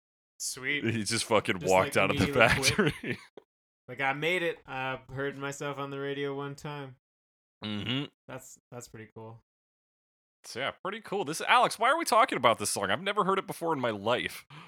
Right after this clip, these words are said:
Speaker 1: Um, sorry, you cut out a bunch.
Speaker 2: I
Speaker 1: I just heard you say, "I've never heard it before in my
Speaker 2: Yeah,
Speaker 1: life."
Speaker 2: why are we talking about it?
Speaker 1: Oh, why are we talking about it? Uh, 'cause I heard,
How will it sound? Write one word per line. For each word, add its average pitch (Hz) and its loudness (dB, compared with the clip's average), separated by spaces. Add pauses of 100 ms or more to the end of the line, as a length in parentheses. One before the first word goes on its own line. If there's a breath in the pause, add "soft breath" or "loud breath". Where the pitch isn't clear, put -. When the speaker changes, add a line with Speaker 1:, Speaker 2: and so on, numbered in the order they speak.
(680 loud breath)
Speaker 1:
Um, 151 -4
sorry, 156 0
you 143 -8
cut 147 -4
out 143 -2
a 131 -4
bunch. 127 -4
Speaker 2:
I 127 -6
Speaker 1:
I 127 -6
just 127 -12
heard 135 -6
you 123 -12
say, 131 -6
"I've 123 -8
never 123 -10
heard 120 -10
it 117 -14
before 117 -12
in 113 -12
my 113 -8
Speaker 2:
Yeah, 131 4
Speaker 1:
life." 87 -2
Speaker 2:
why 123 6
are 135 6
we 127 0
talking 123 2
about 85 0
it? - -10 (640)
Speaker 1:
Oh, 165 0
why 160 2
are 165 2
we 175 -2
talking 175 -2
about 208 -4
it? 233 -8
Uh, 165 -2
'cause 165 -6
I 151 -4
heard, 147 -4